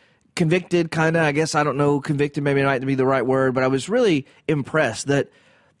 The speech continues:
that Shavuot just doesn't get the play that it deserves. It, i-, in a lot of, you know, in a lot of our teaching, in a lot of our walk, it doesn't get the, the, the, the priority that it deserves.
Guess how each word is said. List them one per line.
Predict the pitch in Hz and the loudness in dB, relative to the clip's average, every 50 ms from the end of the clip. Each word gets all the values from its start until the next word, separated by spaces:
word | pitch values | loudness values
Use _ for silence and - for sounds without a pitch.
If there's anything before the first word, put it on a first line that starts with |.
| - | -4
that | 135 151 - | -4 -2 -2
Shavuot | - - - 220 233 214 202 196 190 170 | 0 0 0 0 0 2 2 0 0 0
just | 180 175 - - | -2 -4 -2 0
doesn't | 170 175 170 185 175 160 | -2 0 0 0 0 0
get | 175 - | -2 -2
the | - 147 | -4 -6
play | - - 156 160 185 196 | -6 -2 0 0 2 2
that | 180 156 | 2 0
it | 147 98 | -2 0
deserves. | 139 143 127 151 180 214 151 101 87 82 - - - | -2 -4 -2 0 0 0 0 -2 -4 -6 -10 -12 -4
It, | - 135 139 _ - | -4 -4 -4 _ -2
i-, | 120 | -2
in | 139 147 131 110 147 147 | 0 0 0 0 0 0
a | 147 | 2
lot | 143 143 143 151 165 | 2 2 2 2 2
of, | 165 160 143 147 - | 2 0 -2 -4 -4
you | - 143 | -2 0
know, | 135 131 | 0 2
in | 113 123 | 2 2
a | 131 | 2
lot | 131 139 151 | 2 2 2
of | 156 | 0
our | 147 135 | -2 -2
teaching, | - - 180 170 - 180 165 160 | 0 -2 -2 -2 0 -2 -2 0
in | 151 | 0
a | 135 | 0
lot | 131 139 147 | 0 0 0
of | 139 | 0
our | 139 | 0
walk, | 135 139 147 147 - - | 2 2 2 0 0 0
it | 143 131 | -2 -2
doesn't | 147 151 165 160 180 156 151 | 0 -2 0 0 -2 -2 0
get | 147 156 160 151 - | 0 0 -2 -2 -2
the, | - 139 123 120 110 107 - _ _ _ _ _ _ _ | -2 0 2 2 0 -2 -4 _ _ _ _ _ _ _
the, | - 131 143 139 139 135 - 101 | -4 0 0 2 2 0 0 -2
the, | 131 143 135 127 | 0 0 0 0
the | 131 120 | -2 -4
priority | - - - 151 151 143 143 151 160 156 143 123 113 107 | -6 -6 -2 0 2 2 2 2 2 2 2 0 0 0
that | 104 120 127 127 | 0 0 0 0
it | 127 101 | 0 0
deserves. | 110 123 110 120 139 139 123 104 92 92 - | -2 -2 0 0 0 0 0 -2 -4 -6 -12